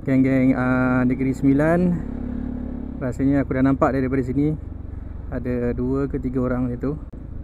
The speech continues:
Okey, lebih kurang dalam empat orang.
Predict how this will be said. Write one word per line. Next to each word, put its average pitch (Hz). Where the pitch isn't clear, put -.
Okey, 123
lebih 123
kurang 123
dalam 123
empat 123
orang. 127